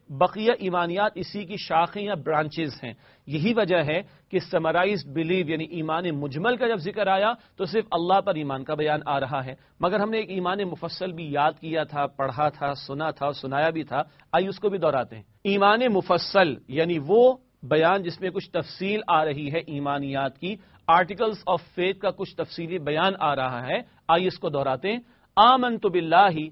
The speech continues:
و ملائکتہ و کتبہ و رسلہ والیوم الآخر والقدر خیرہ و شرہ من اللہ تعالی والبعث بعد الموت۔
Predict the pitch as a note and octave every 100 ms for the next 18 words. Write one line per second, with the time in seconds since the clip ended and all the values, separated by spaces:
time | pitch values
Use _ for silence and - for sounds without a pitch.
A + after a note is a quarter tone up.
0 | - _ _ D#3 F#3 F#3 F3+ F#3 F#3+ F#3+
1 | G#3 A3 G#3+ G3 G#3 G#3+ C3 C#3+ C#3+ G3+
2 | G#3 A3+ G#3 F3 G3+ G#3 C#3+ D3 D#3+ G3
3 | A3 G3+ F#3 F3 G3+ E3 E3+ D3+ E3 E3
4 | F3+ F#3 D3+ D3 D3 F3+ F3 D3+ D3+ C#3+
5 | - F#3+ E3+ E3+ D3 - G3 G#3+ G#3 F#3
6 | G#3 G#3 _ _ _ E3+ - B3 C4 G#3
7 | F3+ G3 F3+ F3 D#3+ F3 E3+ E3 D#3+ D3
8 | C#3+ F3+ G3+ F#3+ G3 _ - D3+ G3+ G3
9 | D#3 F3 C#3+ - F3 D3 D3 D3 D#3 D3
10 | B2+ C3 A#2+